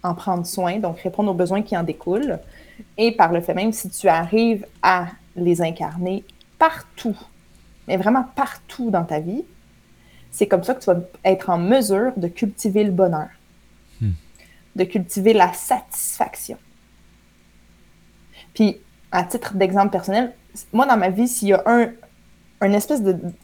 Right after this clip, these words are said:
Speaker 1: de ressenti intérieur qui est pas juste, je cherche la valeur que je suis en train de négliger. Pourquoi ? Parce que je suis pas alignée avec moi, dans le fond.
Speaker 2: Tout simplement à côté de la traque, comme on dit.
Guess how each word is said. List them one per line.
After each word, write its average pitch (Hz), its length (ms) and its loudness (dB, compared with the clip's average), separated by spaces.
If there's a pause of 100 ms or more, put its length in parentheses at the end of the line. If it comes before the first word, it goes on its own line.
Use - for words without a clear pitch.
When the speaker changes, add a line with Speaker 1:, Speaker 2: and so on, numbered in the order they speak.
(260)
Speaker 1:
de 185 120 2
ressenti 233 680 0
intérieur 196 500 -2
qui - 120 -4
est - 40 0
pas 180 200 0
juste, 180 720 -2 (220)
je 185 160 0
cherche 311 540 0
la 185 140 6
valeur 185 520 4 (240)
que 196 80 -10
je - 60 -12
suis - 80 -4
en 180 60 0
train 196 160 -2
de 202 60 2
négliger. 175 540 -2 (1900)
Pourquoi ? 220 420 4 (200)
Parce 170 180 -8
que 180 80 -6
je - 60 -4
suis - 80 -10
pas 202 100 6
alignée 180 340 0
avec 170 200 -6
moi, 220 160 -2
dans 151 80 -8
le 147 60 -12
fond. - 140 -20 (960)
Speaker 2:
Tout - 80 2
simplement 113 500 4
à 107 60 4
côté 104 320 0
de 98 80 0
la 101 100 2
traque, - 360 -2
comme 117 160 4
on 117 160 4
dit. 113 200 2